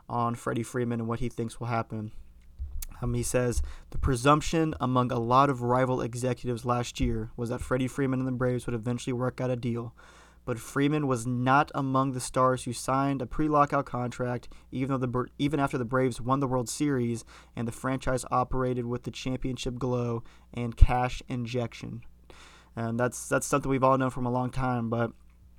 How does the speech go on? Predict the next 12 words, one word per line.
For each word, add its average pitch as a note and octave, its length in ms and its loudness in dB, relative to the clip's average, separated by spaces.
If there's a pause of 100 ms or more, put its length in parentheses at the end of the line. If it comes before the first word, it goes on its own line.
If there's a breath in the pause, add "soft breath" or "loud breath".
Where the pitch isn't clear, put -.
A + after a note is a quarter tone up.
(480)
this C3+ 220 -2
is C#3 160 -4
kind C#3 180 -2
of B2+ 60 -2
like B2+ 140 2
the B2+ 80 -6
first - 440 -4 (300 loud breath)
official C#3 420 0
piece C3 300 -2
of B2 80 -6
reporting A#2+ 640 0
that A#2 320 -4